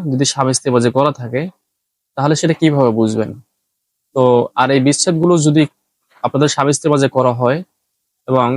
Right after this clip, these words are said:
এই বিচ্ছেদ কিভাবে কাটাবেন, এবং এই বিচ্ছেদ, আহ, কাটানোর পরে এটা কতদিনের ভিতরে আপনার স্বামী স্ত্রী সে আগের মতো ভালোবাসবে এবং স্ত্রী আপনাকে আগের মতো ভালোবাসবে,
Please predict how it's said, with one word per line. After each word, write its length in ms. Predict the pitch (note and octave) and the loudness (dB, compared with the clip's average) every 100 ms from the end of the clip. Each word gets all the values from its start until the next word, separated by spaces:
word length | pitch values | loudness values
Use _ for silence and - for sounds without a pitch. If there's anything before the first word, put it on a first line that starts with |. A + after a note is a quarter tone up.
| - | -4
এই 120 | C3 B2+ | -2 2
বিচ্ছেদ 400 | D3 - - D3+ | 2 0 -4 -2
কিভাবে 280 | D3+ C#3+ C#3+ | -2 2 2
কাটাবেন, 360 | B2+ B2+ B2+ E3+ F#3 | 0 -2 -2 -4 -6
এবং 180 | C3+ C3 B2+ | -2 0 2
এই 120 | B2+ A#2 | 2 2
বিচ্ছেদ, 460 | D#3 - - F3 D#3+ _ _ _ _ _ _ _ _ B2 | 0 0 0 0 -2 _ _ _ _ _ _ _ _ -4
আহ, 340 | B2 A#2+ A#2+ B2 | 0 2 2 0
কাটানোর 360 | D3 D3+ E3 D#3 | -2 0 0 0
পরে 200 | D#3+ A#2 - | 0 0 0
এটা 140 | C#3+ - | -4 0
কতদিনের 440 | D3+ D#3+ D#3+ D#3 | 0 2 2 2
ভিতরে 300 | C3 C3 A#2+ C3+ | 2 0 2 0
আপনার 200 | C3+ C#3+ | -2 -8
স্বামী 260 | - C3 C3 | -4 -2 -2
স্ত্রী 260 | - B2+ C3 - | -2 -4 -4 -6
সে 160 | - C3 | -6 -2
আগের 260 | C3 D3 | 0 0
মতো 180 | D#3 D3 C3+ | -2 -2 -4
ভালোবাসবে 580 | B2+ B2+ B2+ - C3+ D#3 F#3+ _ _ _ - | -2 0 0 -2 -6 -8 -10 _ _ _ -4
এবং 100 | C3 C3 | -2 0
স্ত্রী 160 | B2+ E3 | -2 -2
আপনাকে 200 | D3+ D3 | -2 0
আগের 160 | C3+ C#3 | 0 0
মতো 120 | C#3 | 0
ভালোবাসবে, 580 | B2+ B2+ B2 B2 A#2+ C#3 | 0 0 2 0 0 -2